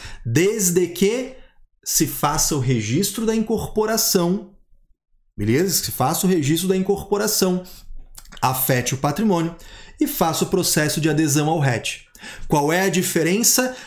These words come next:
Nesse registro de incorporação serão devidos menos documentos, porque não tem área comum, beleza? E isso vai ser muito, muito interessante.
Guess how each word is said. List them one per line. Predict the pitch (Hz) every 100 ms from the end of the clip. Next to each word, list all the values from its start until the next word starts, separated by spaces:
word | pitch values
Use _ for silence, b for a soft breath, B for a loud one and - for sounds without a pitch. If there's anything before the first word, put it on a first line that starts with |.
| B
Nesse | 143 131 170
registro | 147 147 131 196 226 208
de | 175
incorporação | 170 165 135 - 147 135 120 - 175 226
serão | - 170 165
devidos | 160 120 151 190 190
menos | 180 185 240 262 214 143
documentos, | 143 139 131 117 113 131 107 - B B B
porque | 170 - - 196
não | 196 190
tem | 202 196
área | 185 202 202
comum, | - - 190 170 220 208 107 - _ _ _ _ _ -
beleza? | 110 117 190 202 208
E | 180
isso | 180 - 208
vai | 147 147 170
ser | - - 160 165 B B
muito, | 143 156 175 196 196 196 B B
muito | 143 147 147 151 147 B B 151
interessante. | 147 147 151 143 - 156 123 - -